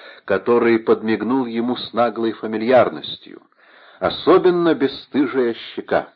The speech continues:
Наглец даже не отпрянул, когда Генрих коснулся ее. Поэтому Генриху удалось хорошенько запустить в нее зубы. Однажды он видел в провинции,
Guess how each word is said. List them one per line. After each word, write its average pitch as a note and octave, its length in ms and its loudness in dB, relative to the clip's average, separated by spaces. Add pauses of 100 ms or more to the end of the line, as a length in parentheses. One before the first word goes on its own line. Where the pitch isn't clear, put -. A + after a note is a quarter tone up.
(720)
Наглец A#2+ 580 4 (480)
даже D#3+ 400 4
не E3 100 4
отпрянул, E3+ 800 4
когда G2 360 0
Генрих G2 500 0
коснулся G#2 720 -4
ее. D2 340 -4 (560)
Поэтому D#3 460 4
Генриху F3+ 580 4
удалось D3 580 4
хорошенько E3+ 920 2
запустить C3+ 640 -4
в G2+ 40 -16
нее A#2 280 2
зубы. - 460 -4 (920)
Однажды A#2 560 -2
он B2 220 0
видел A2+ 260 0
в - 80 -16
провинции, C#3 720 2